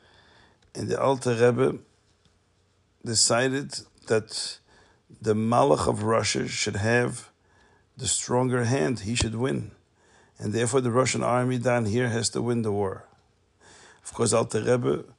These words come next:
lived in Russia, and, in, and, you know, every citizen of a country has to daven for the government of his country, because his country, his government, and his king protects the Jews of that country. So he has to daven. As the Mishnah says, every Jew has to daven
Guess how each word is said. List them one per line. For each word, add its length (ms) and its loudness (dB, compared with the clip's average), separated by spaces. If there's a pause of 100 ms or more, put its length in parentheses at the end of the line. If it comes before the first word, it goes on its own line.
(360)
lived 300 0
in 100 2
Russia, 460 0 (180)
and, 120 -6
in, 240 -2
and, 560 -10
you 100 -8
know, 300 -2
every 240 -2
citizen 500 2
of 140 0
a 60 -2
country 500 -6 (380)
has 240 0
to 80 -4
daven 520 2 (560)
for 160 -4
the 140 -4
government 440 2
of 120 0
his 180 2
country, 480 -4 (100)
because 280 -8
his 160 -4
country, 400 -6
his 160 -4
government, 600 -4 (520)
and 100 -6
his 200 2
king 260 -2
protects 440 -4
the 120 -4
Jews 260 -2
of 120 -2
that 200 -2
country. 380 -6
So 180 -4
he 80 -4
has 140 0
to 80 -4
daven. 420 0 (420)
As 140 -6
the 80 -2
Mishnah 320 -2
says, 460 2
every 260 -2
Jew 160 -4
has 140 0
to 80 -6
daven 480 -2